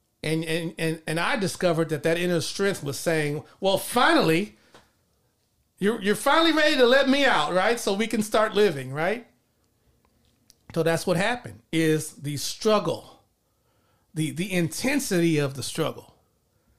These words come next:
is what brings out the best in you. If there's any good in you at all,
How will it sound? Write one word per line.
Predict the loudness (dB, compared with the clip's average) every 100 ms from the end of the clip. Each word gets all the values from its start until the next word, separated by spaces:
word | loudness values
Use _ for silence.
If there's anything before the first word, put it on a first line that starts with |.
| _ _ -6
is | -4
what | -2 -4 -2
brings | 0 2 0
out | -2 -4
the | -6
best | -6 -6 -6 -8 -10 -14 _ _ _ _ _ _ -4
in | -2 0
you. | -2 -4 -14 _ -6
If | -2
there's | 0 2
any | 2 2
good | 2 2 2
in | 4
you | 4 4
at | 4
all, | 4 2 -2 -10